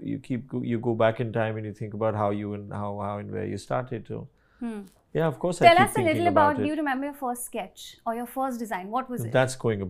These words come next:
Speaker 1: bit too. That was in school, actually. I used to, I, I've known, I wanted to be a designer since I was in school.
Speaker 2: Hmm.
Speaker 1: So I'm literally living my dream.
Speaker 2: Oh, wow.
Speaker 1: Uh, and, and, uh, when I was in school means when I was fifteen, sixteen years old.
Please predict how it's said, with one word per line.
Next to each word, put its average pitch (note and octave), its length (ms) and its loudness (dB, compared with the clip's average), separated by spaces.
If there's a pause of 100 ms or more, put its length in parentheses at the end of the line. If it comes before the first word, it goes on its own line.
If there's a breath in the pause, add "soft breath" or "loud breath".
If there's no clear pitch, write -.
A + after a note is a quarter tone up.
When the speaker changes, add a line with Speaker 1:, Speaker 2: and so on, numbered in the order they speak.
Speaker 1:
bit G2+ 160 -2
too. G#2+ 160 -8
That D3+ 180 6
was G#3+ 100 4
in G#3 140 -2
school, A3 400 2
actually. A2+ 400 0
I - 20 0
used A#2 320 -8
to, - 100 -2
I, D#3 240 4 (440 soft breath)
I've C#3 200 12
known, D#3 360 4 (120)
I B2 140 4
wanted C#3+ 360 2
to C#3+ 40 -4
be C3 160 0
a C3 60 2
designer A#2+ 340 -2
since A#2+ 300 -6
I B2 80 4
was A2 200 -4
in G#2+ 60 -12
school. A#2+ 420 -4 (220)
Speaker 2:
Hmm. A#3+ 280 -6
Speaker 1:
So D#3+ 140 -2
I'm B2 120 2
literally D3+ 340 0
living A#2 300 2
my A2 160 -4
dream. G#2 400 -8 (280)
Speaker 2:
Oh, A#3+ 180 -4
wow. G#3+ 560 -2 (120)
Speaker 1:
Uh, - 1080 -6
and, A#2 220 -8
and, A#2 380 -6
uh, - 140 -8 (280)
when A#2+ 100 0
I A#2 100 2
was A#2 140 -2
in B2 80 -4
school B2+ 220 -2
means B2 300 -2
when B2 80 0
I A#2+ 80 0
was A2+ 160 -4
fifteen, B2 380 -4
sixteen C#3 400 -2
years A2+ 240 -2
old. G#2+ 260 -8